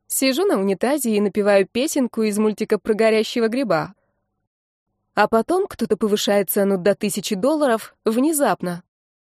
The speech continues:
Улыбка с моего лица сползает, и я не верю своим глазам. Тысяча долларов? Эй, человек с ником "Лунная чаровница", тебе плохо? Да за эти деньги можно купить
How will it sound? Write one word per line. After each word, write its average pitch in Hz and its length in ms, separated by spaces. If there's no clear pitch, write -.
Улыбка 269 520
с - 100
моего 196 300
лица 196 340
сползает, 214 720
и 240 80
я 220 160
не 226 160
верю 233 220
своим 240 340
глазам. 220 720
Тысяча 214 560
долларов? 233 720
Эй, 294 560
человек 302 560
с - 80
ником 208 320
"Лунная 220 380
чаровница", 262 720
тебе 208 260
плохо? 220 540
Да 214 180
за 214 140
эти 226 180
деньги 254 340
можно 226 280
купить 233 300